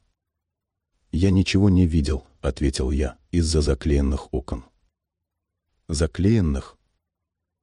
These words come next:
удивился Леннокс и рассмеялся.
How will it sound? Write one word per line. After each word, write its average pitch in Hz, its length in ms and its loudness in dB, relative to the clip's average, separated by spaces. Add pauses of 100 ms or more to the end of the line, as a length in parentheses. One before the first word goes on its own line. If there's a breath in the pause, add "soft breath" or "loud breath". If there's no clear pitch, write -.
(120)
удивился 85 600 0
Леннокс 78 640 0 (960)
и 92 80 2
рассмеялся. 82 840 0